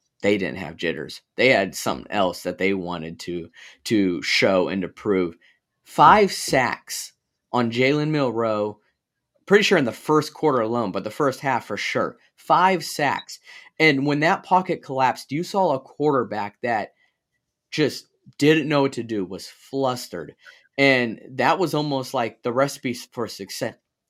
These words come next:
for success for that Michigan defense is,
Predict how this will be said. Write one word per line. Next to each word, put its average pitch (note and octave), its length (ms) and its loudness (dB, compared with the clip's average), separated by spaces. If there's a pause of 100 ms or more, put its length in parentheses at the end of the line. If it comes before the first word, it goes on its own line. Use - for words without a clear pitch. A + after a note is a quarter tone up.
(140)
for C3+ 160 0
success E3 720 -2 (240)
for D3+ 100 -4
that B2+ 160 2
Michigan A#2 440 -4
defense G#2+ 400 -8
is, A2+ 300 -4